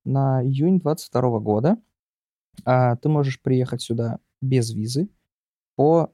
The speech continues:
так называемому тридцатидневному штампу. То есть ты можешь тридцать дней здесь находиться. После чего ты идешь в immigration office и говоришь им: "Ой,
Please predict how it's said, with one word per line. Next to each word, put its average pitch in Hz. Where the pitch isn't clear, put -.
так -
называемому 117
тридцатидневному 117
штампу. 110
То 135
есть 127
ты 123
можешь 127
тридцать 127
дней 170
здесь 139
находиться. 127
После 180
чего 160
ты 131
идешь 139
в 123
immigration 131
office -
и 139
говоришь 147
им: 117
"Ой, 170